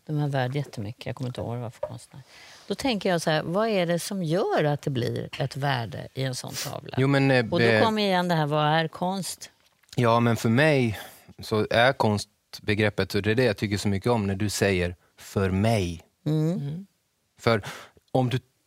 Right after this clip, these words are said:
Speaker 2: tar bort det där "för mig",
Speaker 1: Mm.
Speaker 2: då blir det obehagligt, tycker jag. För om konst... Om vi säger att det är massa berättelser vi har i världen.
Speaker 3: Mm.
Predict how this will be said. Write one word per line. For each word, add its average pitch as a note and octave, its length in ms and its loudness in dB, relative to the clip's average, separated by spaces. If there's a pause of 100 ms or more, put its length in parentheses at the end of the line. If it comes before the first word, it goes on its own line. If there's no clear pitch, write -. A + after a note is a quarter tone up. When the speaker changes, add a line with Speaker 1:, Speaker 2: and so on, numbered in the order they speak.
Speaker 2:
tar D3+ 140 4
bort E3 320 2
det - 60 0
där G#2+ 100 0
"för G#2+ 260 -2
mig", A#2+ 440 2
Speaker 1:
Mm. D3+ 280 -2 (240)
Speaker 2:
då A2 100 0
blir G2 140 0
det F2+ 60 -2
obehagligt, E2+ 520 -2
tycker F#2 160 -8
jag. E2+ 140 -6 (560)
För A2+ 120 -2
om A#2 180 2
konst... D3 840 0 (500)
Om B2 60 -2
vi C#3 60 0
säger E3 180 4
att - 80 -2
det A#2 100 2
är G#2+ 140 4
massa A#2 260 2
berättelser - 840 -2
vi F2+ 80 -8
har F2 260 -4
i - 20 -6
världen. F2+ 360 0
Speaker 3:
Mm. D3+ 140 -8